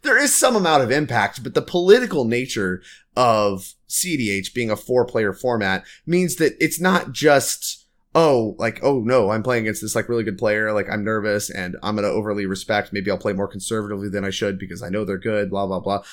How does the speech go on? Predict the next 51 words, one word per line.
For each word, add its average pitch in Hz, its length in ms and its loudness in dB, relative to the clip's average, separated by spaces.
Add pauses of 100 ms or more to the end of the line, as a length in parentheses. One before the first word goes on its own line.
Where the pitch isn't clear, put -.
(100)
Like, - 120 -2
they 170 100 2
draw 170 160 4
the 175 80 0
same 160 200 2
cards 104 220 0
you 98 120 -6
do. - 120 -18 (220)
<laughs> 123 100 -4
Like, 139 260 2
don't, 175 300 8 (320)
don't 233 220 8
stress 196 320 6
when 151 100 0
you're 131 80 2
playing 127 320 4
against 113 400 -4
good 123 220 0
players, 104 400 2
'cause 104 180 -8
they're 104 120 -4
still 139 260 -2
just 123 240 -8
gonna, 117 200 0 (100)
they're 104 100 -8
still 143 200 -4
just 120 140 -10
drawing 113 200 0
seven 98 240 -2
Magic 87 260 -6
cards - 280 -10
and - 80 -16
they're 90 80 -12
playing 107 260 -4
Magic. - 360 -10
Like, - 160 -18
there's 104 240 -4
no 113 320 -4
magic, 98 500 -4
there's 110 200 -10
no, 123 120 -2
like, 113 220 -2
wizardry 101 640 -4
involved 90 500 -4 (140)
<laughs> - 160 -16
outside 113 400 0
of 101 180 -4
the 113 120 0
actual - 280 -4
cardboard 85 420 -6
themselves. - 480 -12